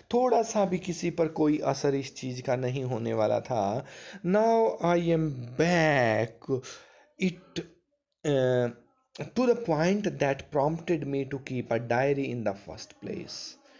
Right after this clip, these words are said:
और अब मैं ऐसी जगह पर पहुंच गई थी कि मुझे डायरी जो है वो सबसे ऊपर, सबसे अच्छी बना करके रखनी थी। I do not have a friend, क्योंकि मेरा और कोई दोस्त नहीं था, तो मेरे लिए सबसे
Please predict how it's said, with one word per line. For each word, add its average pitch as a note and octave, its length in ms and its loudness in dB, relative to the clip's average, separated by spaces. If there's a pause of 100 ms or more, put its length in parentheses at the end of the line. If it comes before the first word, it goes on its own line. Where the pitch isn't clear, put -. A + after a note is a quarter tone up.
(460)
और C#3 240 0
अब E3 100 2
मैं F3 300 2
ऐसी E3 520 0
जगह C#3+ 360 0
पर D3 160 0
पहुंच C3 300 -2
गई C3 180 0
थी D3+ 180 -6
कि D3+ 120 -8
मुझे C3+ 260 -4
डायरी C3 520 0
जो B2 160 0
है B2+ 140 -2
वो A#2+ 260 -2
सबसे B2+ 440 -2 (100)
ऊपर, C#3 560 -2 (480)
सबसे - 420 -2 (380)
अच्छी D3 600 -6 (200)
बना A#2+ 340 -6
करके A#2+ 280 -8
रखनी A2 280 -6
थी। C3 140 -4
I C3 160 2
do C3+ 80 0
not G3+ 200 2
have E3+ 220 0
a D3 80 2
friend, C3 360 0
क्योंकि B2+ 220 -4
मेरा A#2+ 200 0
और A2+ 320 -4
कोई A2 200 -4
दोस्त G#2+ 420 -4 (380)
नहीं B2+ 200 0
था, D#3 140 0
तो D#3 120 -4
मेरे B2 280 -2
लिए A#2 200 -2
सबसे D3+ 540 -2